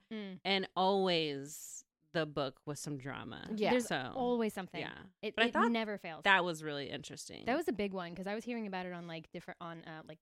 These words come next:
Speaker 1: Twitter and stuff, like, you know,
Speaker 2: Yeah.
Speaker 3: Yeah.
Speaker 1: X. Uh,
Speaker 2: Yeah.
Speaker 1: yeah, it was, it was wild.
Speaker 2: Yeah.
Speaker 3: Wow.
Speaker 2: And the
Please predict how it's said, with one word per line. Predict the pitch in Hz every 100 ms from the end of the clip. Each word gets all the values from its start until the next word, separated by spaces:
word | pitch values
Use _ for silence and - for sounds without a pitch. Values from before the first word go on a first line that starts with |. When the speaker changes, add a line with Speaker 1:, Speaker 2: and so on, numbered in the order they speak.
| _
Speaker 1:
Twitter | - 170 165
and | 160 160
stuff, | - 175
like, | 160 -
you | 165
know, | 147 147
Speaker 2:
Yeah. | 170 147
Speaker 3:
Yeah. | 202 131
Speaker 1:
X. | 90 - _ -
Uh, | 202 196 190
Speaker 2:
Yeah. | 135 82 185 -
Speaker 1:
yeah, | - 185 175 190 135
it | 123
was, | 190 214 - _
it | 208
was | 214 -
wild. | 120 - _ -
Speaker 2:
Yeah. | 165 - 196
Speaker 3:
Wow. | 226 214
Speaker 2:
And | 226 170 196
the | 208 202 190 190